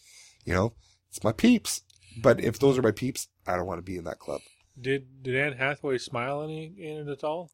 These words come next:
Speaker 1: I can't barely remember.
Speaker 2: Okay, 'cause she has a really beautiful smile.
Speaker 1: Yeah, yeah. She, I, I recall she had a, a glass with a lot of, uh, a lot of clinking, uh, ice cubes <laughs> in it through most of it. So,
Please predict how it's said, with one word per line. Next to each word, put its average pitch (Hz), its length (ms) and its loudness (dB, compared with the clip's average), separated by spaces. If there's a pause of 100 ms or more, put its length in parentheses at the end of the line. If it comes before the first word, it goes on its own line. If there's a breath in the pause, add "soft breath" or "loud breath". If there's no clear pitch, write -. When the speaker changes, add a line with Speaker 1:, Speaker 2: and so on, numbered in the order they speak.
(100)
Speaker 1:
I - 320 -8
can't 82 320 -14 (140)
barely 82 260 -4
remember. 80 500 -10
Speaker 2:
Okay, 110 440 -16
'cause - 120 -20
she - 180 -8
has 202 120 -4
a 127 60 -10
really 101 200 -10
beautiful 98 360 -12
smile. - 400 -18 (140)
Speaker 1:
Yeah, 82 280 -2 (100)
yeah. 87 200 -4 (680 loud breath)
She, - 140 -10
I, - 240 4
I - 20 6
recall 101 400 4
she 117 140 0
had 104 180 2
a, 87 260 2 (120)
a 98 80 -2
glass 92 360 2
with - 120 -10
a - 40 -4
lot 92 240 2
of, 92 200 -2
uh, 85 260 2 (1120 soft breath)
a 107 140 0
lot 110 240 4
of 98 160 0
clinking, 110 540 0
uh, 90 260 0 (240)
ice 98 200 0
cubes 98 400 -6
<laughs> - 100 -6
in - 80 4
it 139 60 2
through - 480 -4
most 110 280 -4
of 90 80 -4
it. 64 160 -2
So, - 260 -6